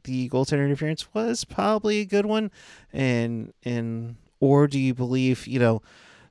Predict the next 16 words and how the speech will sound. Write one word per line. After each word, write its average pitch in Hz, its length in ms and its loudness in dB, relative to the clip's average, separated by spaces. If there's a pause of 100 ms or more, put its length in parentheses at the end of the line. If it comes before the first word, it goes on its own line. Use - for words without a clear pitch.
they 131 140 6
should 135 200 4
have 127 100 2
won 123 180 2
two 131 200 0
one 117 300 2
and, 104 440 -4 (100)
and 101 500 -6
screw 127 460 0
talking 113 500 -2
to, 113 380 0
uh, 101 240 0 (1800)
screw - 320 -4
talking 120 400 0
to, 107 300 0
uh, 101 240 0